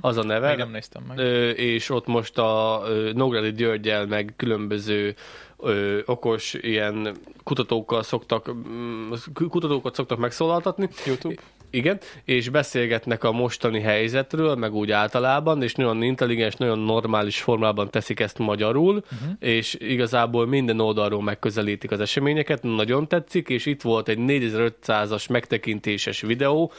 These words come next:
Speaker 1: és valami kétszázötvenen lájkolták csak a négyezer-ötszáz megtekintésből.
Speaker 2: Mhm.
Speaker 1: Úgyhogy jók vagytok, köszi.
Speaker 2: Ennyike. Toljátok a lájkot.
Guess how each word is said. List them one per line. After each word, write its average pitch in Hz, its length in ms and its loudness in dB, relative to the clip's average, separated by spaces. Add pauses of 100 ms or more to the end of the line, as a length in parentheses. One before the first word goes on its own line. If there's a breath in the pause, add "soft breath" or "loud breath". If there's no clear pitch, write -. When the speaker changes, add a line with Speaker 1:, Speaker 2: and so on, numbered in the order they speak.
(180 loud breath)
Speaker 1:
és 127 160 0
valami 131 280 0
kétszázötvenen 123 1000 0
lájkolták 104 580 -2
csak - 260 -4
a 127 80 0
négyezer-ötszáz 117 800 0
megtekintésből. 110 840 -8 (120)
Speaker 2:
Mhm. 135 100 -10
Speaker 1:
Úgyhogy 131 380 -2 (240 loud breath)
jók 135 220 0
vagytok, - 360 -6
köszi. - 320 -6 (380)
Speaker 2:
Ennyike. 120 480 -8 (280)
Toljátok 110 320 -8
a - 20 -8
lájkot. 113 440 -10